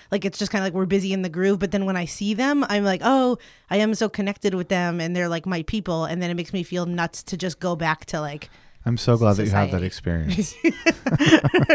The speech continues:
Speaker 1: Maybe you could feel that way with my parents. <laughs>
Speaker 2: I'm so glad you have that experience, Mel.
Speaker 1: <laughs> I feel that way with your parents. I wanna see them.
Speaker 2: Yeah, listen, um,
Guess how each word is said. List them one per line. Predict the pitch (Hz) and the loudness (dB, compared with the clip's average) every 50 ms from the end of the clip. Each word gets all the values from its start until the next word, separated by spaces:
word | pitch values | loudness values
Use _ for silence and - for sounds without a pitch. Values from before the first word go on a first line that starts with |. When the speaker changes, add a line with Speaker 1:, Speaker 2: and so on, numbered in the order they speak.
| 240 233 - - - 277 233 - 311 320 | 4 4 2 0 0 0 0 -2 -4 2
Speaker 1:
Maybe | 285 311 320 320 | 4 6 8 8
you | 311 294 | 6 6
could | 240 339 | 4 4
feel | 262 311 | 6 8
that | 285 269 | 8 8
way | 226 233 | 8 8
with | 240 220 | 6 8
my | 240 277 320 | 8 6 6
parents. | 277 254 196 175 190 202 202 - - | 6 2 0 2 0 0 0 -2 -4
<laughs> | - - | 4 6
Speaker 2:
I'm | 135 147 147 | 6 6 6
so | - - - - - 151 151 | 4 0 8 10 12 12 12
glad | 143 139 131 123 117 | 12 12 10 12 10
you | 110 | 10
have | 101 110 107 95 | 8 8 8 8
that | 104 95 92 | 6 4 4
experience, | 95 - 285 - 101 95 87 80 - - | 4 2 2 2 4 2 4 6 6 6
Mel. | - 87 82 80 - | 6 6 2 4 4
Speaker 1:
<laughs> | 320 - - - 285 - 180 - - - - | 2 2 2 0 0 0 -2 -4 -4 -4 2
I | - 294 349 | 6 6 6
feel | 302 320 349 | 6 6 6
that | 339 349 | 4 6
way | 320 349 | 6 6
with | 359 339 | 4 4
your | 294 302 381 415 | 4 4 2 2
parents. | - - 269 214 170 165 180 - | 2 2 2 2 2 0 0 0
I | 254 | 2
wanna | 240 254 254 262 | 2 4 2 2
see | 254 - 277 | 2 0 0
them. | 247 285 285 226 202 | 2 2 2 4 2
Speaker 2:
Yeah, | 202 185 - - | 2 0 -2 2
listen, | 214 156 147 156 135 - 127 117 110 107 | 6 6 6 6 6 4 4 4 4 2
um, | 101 - - - 123 110 110 107 104 104 98 101 104 | -2 -6 0 4 6 6 8 6 6 4 2 0 -4